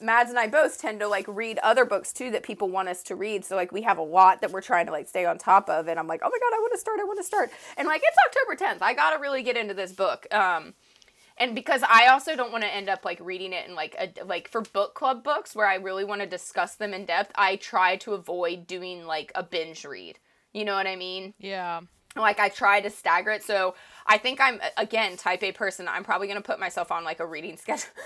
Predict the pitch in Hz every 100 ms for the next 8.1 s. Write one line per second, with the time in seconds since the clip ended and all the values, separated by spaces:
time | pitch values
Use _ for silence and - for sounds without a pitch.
0 | - 320 330 262 240 269 196 214 190 185
1 | - 180 170 143 - 185 - 175 175 196
2 | 180 180 190 180 160 185 185 - 202 -
3 | 175 170 - 190 202 190 - 190 - 185
4 | 165 - - - - 170 175 160 165 165
5 | 160 160 - 190 214 233 - _ _ _
6 | _ - 294 285 240 202 202 156 - 220
7 | 277 262 - - 220 190 175 170 160 _